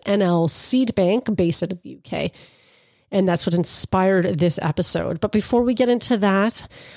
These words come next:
I'm gonna kick off this episode with the latest review for the show. And this one was a really great one. Five stars. Love the show. I've been enjoying the podcast. I learned of you on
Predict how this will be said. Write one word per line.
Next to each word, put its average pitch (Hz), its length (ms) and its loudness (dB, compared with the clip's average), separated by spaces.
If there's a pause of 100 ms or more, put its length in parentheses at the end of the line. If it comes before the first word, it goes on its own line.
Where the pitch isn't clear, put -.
I'm 262 80 0
gonna 320 220 0
kick - 240 -2
off 240 160 0
this 226 120 -2
episode 196 760 0
with 247 180 0
the 254 100 0
latest 226 520 0
review 208 340 2
for 214 160 -2
the 220 100 2
show. 208 520 2
And 165 100 0
this - 140 -2
one 226 80 0
was 214 100 0
a 208 60 0
really 190 320 2
great 175 260 -2
one. 185 220 2
Five 240 480 0
stars. 196 520 2 (280)
Love 214 600 0 (220)
the 208 140 -2
show. - 480 -2 (360)
I've 202 200 0
been 208 120 0
enjoying 208 520 2
the 240 80 0
podcast. 226 800 -2
I 202 140 2
learned 185 280 2
of 190 140 0
you 190 220 2
on 185 200 0